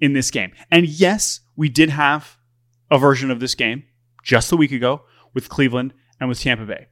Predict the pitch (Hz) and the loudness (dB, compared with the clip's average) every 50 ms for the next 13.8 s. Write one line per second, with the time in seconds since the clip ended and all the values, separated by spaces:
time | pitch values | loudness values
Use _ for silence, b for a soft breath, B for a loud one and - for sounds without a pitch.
0 | _ _ _ _ _ - - 208 214 170 110 101 - - _ _ _ _ _ _ | _ _ _ _ _ 4 8 10 10 10 8 4 -6 -14 _ _ _ _ _ _
1 | _ _ _ _ _ _ _ _ _ _ _ _ _ _ _ - 127 127 147 175 | _ _ _ _ _ _ _ _ _ _ _ _ _ _ _ -18 -2 6 8 10
2 | 190 190 196 208 247 254 240 220 208 202 196 185 170 143 135 175 180 151 127 131 | 12 12 10 10 8 6 4 4 4 4 2 2 0 2 4 4 4 4 2 0
3 | 196 233 214 180 151 135 113 131 127 131 131 107 - 143 120 - - - - - | 2 4 4 4 4 4 2 2 0 0 -2 -2 0 0 2 2 0 0 2 2
4 | 185 151 135 135 131 135 131 117 - b b b b b b b b _ - 180 | 4 4 4 4 2 0 -4 -6 -6 b b b b b b b b _ 0 2
5 | 165 - - - 180 185 180 180 185 180 160 139 127 120 113 - - - - - | 2 2 2 0 0 0 0 0 0 0 0 0 0 0 -2 -4 -6 -8 -8 -10
6 | - _ _ _ _ _ _ - 135 123 120 117 113 113 110 113 - _ _ _ | -16 _ _ _ _ _ _ -2 0 0 0 0 -2 -4 -6 -8 -12 _ _ _
7 | - 139 127 120 120 120 104 92 - - 143 135 - 139 135 131 143 143 135 127 | -4 -2 0 0 0 -2 -4 -6 -8 -8 -8 -4 -2 -2 0 2 4 4 4 4
8 | 113 - - 120 107 98 95 - - - - _ _ - - - - - - - | 2 -2 -4 -6 -8 -8 -10 -14 -20 -20 -20 _ _ -20 -20 -20 -20 -20 -20 -18
9 | _ - 156 160 170 170 175 160 - - _ - 135 117 131 165 165 - - - | _ 0 4 4 4 4 4 0 -4 -10 _ -20 -4 4 6 6 6 4 2 -6
10 | - _ _ - 139 160 165 147 131 175 156 160 175 185 190 190 190 156 151 170 | -8 _ _ -2 2 4 4 4 4 2 0 2 0 0 0 -2 -4 -2 2 2
11 | 160 160 160 160 147 127 135 143 143 143 143 143 143 151 151 135 135 139 147 151 | 4 4 4 2 2 0 0 0 0 0 -2 0 0 0 0 2 2 2 2 2
12 | 165 170 - - 123 120 127 131 143 143 - - 147 139 - 151 143 135 - 170 | 2 0 -2 0 0 0 2 2 0 -2 0 -2 -4 -4 -2 -2 -4 -2 0 2
13 | 170 120 127 127 120 131 127 131 139 131 110 - - - - - | 2 4 2 2 0 -2 -4 -4 -6 -8 -10 -12 -12 -12 -14 -16